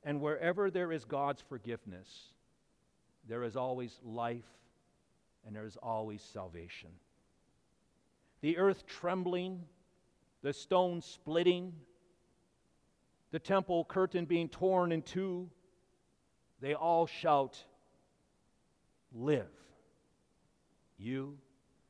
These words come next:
will live." Yes, the stone's message of Good Friday, at least part of it, is a harsh one.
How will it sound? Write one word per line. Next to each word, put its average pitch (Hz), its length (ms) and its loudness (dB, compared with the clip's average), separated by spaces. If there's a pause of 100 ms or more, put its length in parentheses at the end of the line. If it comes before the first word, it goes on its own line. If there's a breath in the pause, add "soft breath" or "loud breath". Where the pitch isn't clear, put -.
will 113 480 -10 (840)
live." 92 320 -8 (3250)
Yes, 131 440 -6
the 127 140 -8
stone's 143 480 -6
message 131 400 -6
of 104 100 -8
Good 113 160 -8
Friday, 110 600 -8 (1800)
at 90 80 -20
least 104 200 -16
part 110 260 -8
of 90 80 -12
it, - 240 -20 (1000)
is 107 120 -14
a 117 60 -8
harsh 104 400 -8
one. 82 240 -18